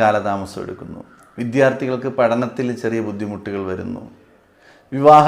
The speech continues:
തടസ്സങ്ങൾ ഉണ്ടായിക്കൊണ്ടിരിക്കുന്നു. അങ്ങനെയൊക്കെ ചെറിയ ചെറിയ പ്രശ്നങ്ങൾ ഇങ്ങനെ വന്നുകൊണ്ടേയിരിക്കും. ജോലി സംബന്ധമായിട്ട് ഇത് തന്നെ, ഈശ്വര അനുഗ്രഹത്താൽ അത് ലഭിക്കുമെന്ന്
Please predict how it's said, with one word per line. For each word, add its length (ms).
തടസ്സങ്ങൾ 520
ഉണ്ടായിക്കൊണ്ടിരിക്കുന്നു. 680
അങ്ങനെയൊക്കെ 340
ചെറിയ 260
ചെറിയ 400
പ്രശ്നങ്ങൾ 400
ഇങ്ങനെ 200
വന്നുകൊണ്ടേയിരിക്കും. 720
ജോലി 260
സംബന്ധമായിട്ട് 640
ഇത് 140
തന്നെ, 240
ഈശ്വര 300
അനുഗ്രഹത്താൽ 640
അത് 140
ലഭിക്കുമെന്ന് 540